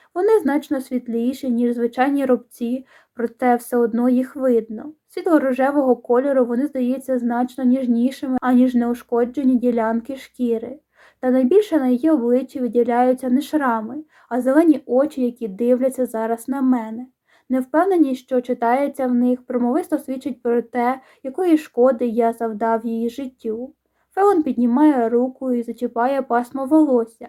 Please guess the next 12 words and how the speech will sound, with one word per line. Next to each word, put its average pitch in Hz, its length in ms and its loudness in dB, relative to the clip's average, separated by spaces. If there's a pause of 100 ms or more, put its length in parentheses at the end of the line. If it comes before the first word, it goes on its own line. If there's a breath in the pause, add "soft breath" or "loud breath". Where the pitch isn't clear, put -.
а 240 200 0
потім 349 300 -2
хапає 254 540 0
його 240 360 4
губами, 240 600 0 (240 loud breath)
намагаючись 254 580 -2
прикрити 254 580 0
шрами, 247 540 -4 (400 soft breath)
а 269 100 -6
затим 392 320 2
опускає 254 600 -2
голову. 247 680 0